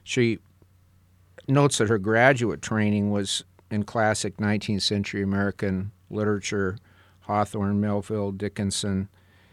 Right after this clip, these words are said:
But for much of my professional life, my research has focused on African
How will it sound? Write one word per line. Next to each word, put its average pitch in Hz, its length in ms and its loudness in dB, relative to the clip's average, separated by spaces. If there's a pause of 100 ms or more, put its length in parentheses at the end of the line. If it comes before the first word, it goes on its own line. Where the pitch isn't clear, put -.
(760)
But 104 180 0 (220)
for 123 160 -2
much 120 240 4
of 117 40 0
my 107 140 4
professional 110 640 -2
life, 107 320 2
my 110 80 0
research 107 540 -2
has 110 120 -4
focused - 480 -6
on 104 200 -2
African 101 640 -4